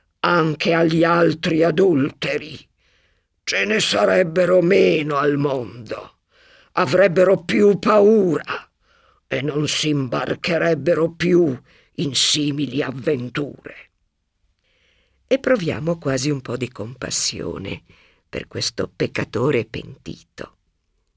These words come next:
e alla fin fine anche un po' di simpatia per quel suo eccesso di ingenuità e di credulità, che ritroveremo più in là in un altro personaggio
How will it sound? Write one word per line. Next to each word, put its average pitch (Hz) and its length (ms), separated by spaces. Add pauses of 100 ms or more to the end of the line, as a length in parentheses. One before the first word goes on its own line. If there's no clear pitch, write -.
(100)
e 185 120
alla 196 160
fin 233 240
fine 254 300
anche 170 320
un 135 180
po' - 200
di 101 120
simpatia - 920 (1000)
per - 220
quel 139 240
suo 110 480
eccesso 127 840
di - 300
ingenuità 127 1000 (600)
e - 200
di 104 180
credulità, - 960 (1040)
che - 180
ritroveremo 247 920
più 113 180
in 143 120
là - 320 (600)
in 226 160
un 220 120
altro 285 440
personaggio - 1040